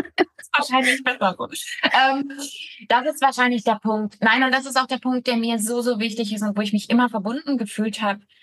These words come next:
mit deiner Arbeit, weil das habe ich früher immer schon gerochen in deiner Arbeit, in deinen Büchern und jetzt ist es on the nose, weißt du, jetzt ist es da. Ähm, dass es einfach politisch und gesellschaftlich relevante Arbeit ist. Wir haben ja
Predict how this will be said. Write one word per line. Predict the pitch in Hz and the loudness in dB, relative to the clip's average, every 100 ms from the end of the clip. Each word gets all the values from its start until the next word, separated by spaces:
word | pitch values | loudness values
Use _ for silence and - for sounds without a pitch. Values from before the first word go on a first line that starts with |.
| _ _ | _ _
mit | - 233 - | 2 2 4
deiner | 240 208 214 - | 2 2 0 2
Arbeit, | 214 294 277 220 - | 4 4 4 2 0
weil | 190 | -2
das | 208 | 0
habe | 240 254 | 0 0
ich | 294 - | -4 -2
früher | 226 285 | 2 4
immer | 311 302 | 2 0
schon | 294 277 | 0 0
gerochen | 240 185 202 302 320 - - | 0 0 -2 -2 -6 -8 -6
in | 269 | -2
deiner | 285 285 262 | 0 0 2
Arbeit, | 277 359 359 | 0 -2 -2
in | 269 | 0
deinen | 262 277 | 2 2
Büchern | 254 320 339 302 | 0 -2 0 0
und | 226 226 | 2 4
jetzt | 262 285 240 | 2 0 -4
ist | 254 | -4
es | 269 - _ _ _ | -4 -6 _ _ _
on | 220 247 | 2 4
the | 247 | 2
nose, | 247 240 294 427 | 2 4 4 2
weißt | 208 208 - | 0 0 0
du, | |
jetzt | 233 254 262 | -2 -2 -2
ist | 277 | -8
es | 262 - | -6 0
da. | 214 254 - - - - - - - _ | 2 0 -2 -20 -20 -20 -20 -20 -20 _
Ähm, | 202 247 247 247 214 - | 2 2 2 -2 -6 0
dass | 240 226 | 0 0
es | 240 | -4
einfach | 214 208 208 - - | -2 -2 -4 -8 -6
politisch | 220 208 208 220 | -2 0 -2 0
und | 220 | 0
gesellschaftlich | 202 180 190 190 185 185 | 0 -2 -4 -6 -6 -4
relevante | 180 165 170 180 | -2 -2 0 0
Arbeit | 247 403 302 - | 2 4 2 -2
ist. | - - | -14 -2
Wir | 202 202 | 2 4
haben | 277 320 | 4 2
ja | 302 | 0